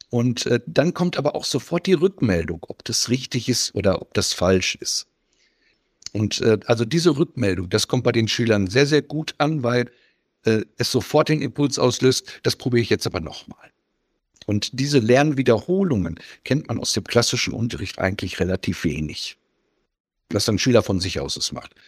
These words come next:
Das Zweite ist, äh, Schülerinnen und Schüler lernen auch, äh, Selbstlernphasen sich zu organisieren.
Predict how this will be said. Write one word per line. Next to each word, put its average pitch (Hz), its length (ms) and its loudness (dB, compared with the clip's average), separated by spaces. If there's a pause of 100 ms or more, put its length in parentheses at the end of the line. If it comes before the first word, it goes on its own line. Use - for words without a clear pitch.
(240)
Das - 240 0
Zweite 170 340 4
ist, - 400 -2
äh, 113 160 2
Schülerinnen 113 440 0
und 98 40 -6
Schüler 110 220 2
lernen 113 500 4
auch, 147 300 0 (320)
äh, 113 140 0 (580)
Selbstlernphasen 95 1400 2
sich - 320 -10
zu - 200 -4
organisieren. 107 920 0